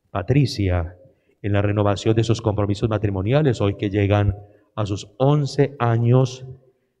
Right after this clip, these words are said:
de amor en Cristo Jesús. Viene como pajecita su pequeña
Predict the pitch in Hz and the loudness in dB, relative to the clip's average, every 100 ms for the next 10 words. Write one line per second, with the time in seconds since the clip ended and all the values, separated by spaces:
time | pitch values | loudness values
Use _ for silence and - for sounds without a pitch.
0 | _ 104 104 - 113 110 135 151 - 131 | _ 0 0 0 0 4 4 2 0 0
1 | 117 117 113 107 113 101 87 82 73 - | 2 2 0 0 -2 0 -2 -6 -10 -14
2 | - - _ _ _ _ _ _ _ _ | -20 -20 _ _ _ _ _ _ _ _
3 | _ _ _ _ _ _ _ _ _ _ | _ _ _ _ _ _ _ _ _ _
4 | _ _ _ _ _ _ _ _ _ _ | _ _ _ _ _ _ _ _ _ _
5 | _ _ _ _ _ _ _ 95 90 95 | _ _ _ _ _ _ _ -2 0 2
6 | 95 90 82 82 90 87 87 95 92 - | 0 -2 -4 -8 -10 -14 -12 -12 -14 -10
7 | 113 127 123 120 117 | -4 -2 -2 0 -2